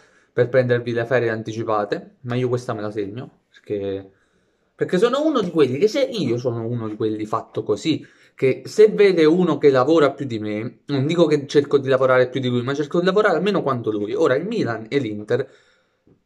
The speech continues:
perdono punti, tutto quello che volete, ma hanno un progetto che io ce lo vedo ad, a produrre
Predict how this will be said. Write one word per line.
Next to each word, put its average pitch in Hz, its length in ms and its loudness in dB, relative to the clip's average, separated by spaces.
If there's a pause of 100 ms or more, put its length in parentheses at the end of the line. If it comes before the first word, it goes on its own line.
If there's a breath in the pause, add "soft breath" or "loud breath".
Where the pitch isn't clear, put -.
(120)
perdono 208 460 4
punti, 214 500 2
tutto 208 240 4
quello 208 160 12
che 208 60 8
volete, 190 320 6
ma 196 100 2
hanno 185 200 0
un 180 40 4
progetto 185 640 2
che 165 100 -2
io 180 220 4
ce 160 160 2
lo 160 160 6
vedo 131 420 4
ad, 127 200 0
a 131 380 2
produrre 123 880 0